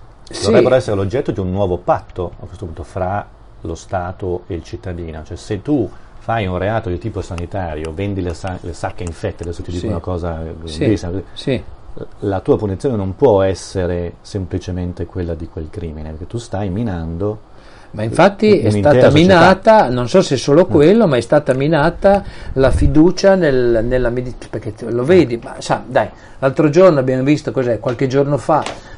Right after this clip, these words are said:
Speaker 1: cioè a Napoli, un reparto
Speaker 2: Ah, sì,
Speaker 1: ha
Speaker 2: chiuso
Speaker 1: chiuso,
Speaker 2: per
Speaker 1: ha chi-, ha chiuso per fare una festa, quella è diventata primaria, allora cosa pretendi?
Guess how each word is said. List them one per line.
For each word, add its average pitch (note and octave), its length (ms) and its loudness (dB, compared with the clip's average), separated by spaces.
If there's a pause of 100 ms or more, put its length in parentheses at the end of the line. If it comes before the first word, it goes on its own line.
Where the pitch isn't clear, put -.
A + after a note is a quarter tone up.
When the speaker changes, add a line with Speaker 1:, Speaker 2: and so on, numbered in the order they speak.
Speaker 1:
cioè D3+ 160 2
a C3+ 60 2
Napoli, C#3 480 -2
un D3 120 2
reparto D3+ 640 4
Speaker 2:
Ah, B2 40 2
sì, - 220 -2
Speaker 1:
ha D#3 120 4
Speaker 2:
chiuso D3+ 80 8
Speaker 1:
chiuso, G3+ 320 8
Speaker 2:
per - 80 -2
Speaker 1:
ha F3 100 4
chi-, E3+ 180 -4
ha E3+ 120 4
chiuso G3+ 380 6
per D3 120 6
fare E3 160 6
una E3+ 140 4
festa, E3+ 420 6
quella E3+ 240 8
è C#3+ 40 6
diventata C#3 380 2
primaria, F#3 460 6
allora D3 180 6
cosa C#3 220 0
pretendi? G#2 640 -2